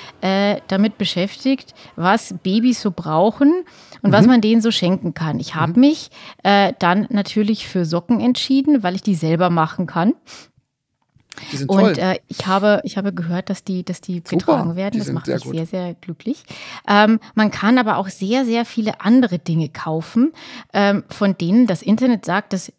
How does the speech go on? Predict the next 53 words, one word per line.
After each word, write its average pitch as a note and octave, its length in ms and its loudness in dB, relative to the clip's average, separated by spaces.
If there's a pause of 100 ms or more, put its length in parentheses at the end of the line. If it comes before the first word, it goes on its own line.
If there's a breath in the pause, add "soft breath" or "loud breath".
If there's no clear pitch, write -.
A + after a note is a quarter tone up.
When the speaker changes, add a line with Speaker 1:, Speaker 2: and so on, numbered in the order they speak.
Speaker 1:
Babys G3+ 420 -2
sie F3+ 240 -8
unbedingt G#3+ 560 2
brauchen. F3+ 500 -2 (260 loud breath)
Und F#3+ 140 -2
da F#3+ 120 2
wollte A#3+ 220 0
ich - 120 -6
jetzt A#3 240 -4
mal, G#3+ 400 2
ähm, F#3+ 380 -2 (360 soft breath)
äh, F3+ 440 -4
fünf - 360 -2
Dinge A#3 420 4
bei F#3+ 140 -2
dir F#3+ 200 0
nachfragen, G#3+ 680 0
ob G#3 140 -2
ihr G#3 60 2
die G3 200 0
auch F3+ 160 -2
habt F#3 260 0
und G#3+ 80 -2
ob F#3 100 -2
ihr F3+ 120 0
auch F3+ 140 -4
gute F3 180 -4
Eltern D#3 320 -2
seid. - 240 -6
Wenn G#3 100 4
ihr B3+ 80 6
die A3+ 80 4
Speaker 3:
Ja. - 60 8
Speaker 1:
nicht B3+ 220 6
habt, B3 180 4
seid F#3 200 0
ihr's F3+ 160 -6
nicht. F3 220 -4
Das F3 80 -12
kann G#3 140 -2
ich F3 80 -2
ja C#3+ 80 -4
gleich C3+ 300 -14
sagen. C#3 260 -12 (100)
Speaker 3:
Ja, E3 100 6
okay, F3+ 140 6
also F#3+ 160 8
Speaker 1:
Also F#3 120 4
Speaker 3:
ke-, G3+ 120 2 (140)
äh, D#3+ 60 0 (220)
zählt A#3 260 4
Chinesischunterricht D#3+ 840 2
dazu? C3+ 360 -6